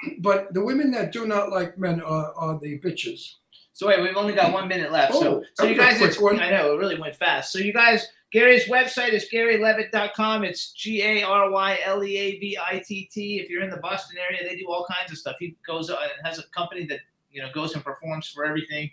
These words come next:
Speaker 2: And, um, uh,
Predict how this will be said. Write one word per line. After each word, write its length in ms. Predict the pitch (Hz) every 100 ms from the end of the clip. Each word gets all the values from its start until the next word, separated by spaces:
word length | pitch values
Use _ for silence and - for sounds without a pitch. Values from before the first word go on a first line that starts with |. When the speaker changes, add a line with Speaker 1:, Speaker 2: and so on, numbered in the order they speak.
| _ _ _ _ -
Speaker 2:
And, 340 | 135 135 139 139
um, 460 | 135 131 131 131 _ _ _ _ _ _ -
uh, 500 | 123 120 117 117